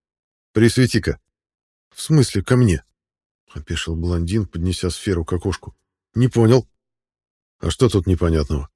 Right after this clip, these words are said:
Я не могу оставить комплекс без присмотра. Ты с Сергеем останешься здесь, в идеале на пару часов. А мы вернёмся в лагерь и подготовим всё к переезду.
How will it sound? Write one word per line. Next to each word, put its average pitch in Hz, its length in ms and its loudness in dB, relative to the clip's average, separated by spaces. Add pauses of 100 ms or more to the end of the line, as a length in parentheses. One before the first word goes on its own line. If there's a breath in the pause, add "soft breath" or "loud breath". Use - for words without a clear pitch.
(560)
Я 92 260 2
не 95 140 4
могу 90 360 4
оставить 85 440 0
комплекс 87 500 -2
без 82 180 -2
присмотра. 85 640 -2 (680)
Ты 110 160 4
с 104 60 -2
Сергеем 113 480 2
останешься 110 480 2
здесь, 95 360 -2 (380)
в 87 140 0
идеале 117 360 6
на 107 140 2
пару 110 260 4
часов. - 500 -6 (640)
А - 120 -8
мы 87 140 2
вернёмся 98 440 4
в 95 60 2
лагерь 113 320 6
и 107 40 2
подготовим 104 600 2
всё 101 180 0
к - 60 -8
переезду. 98 540 2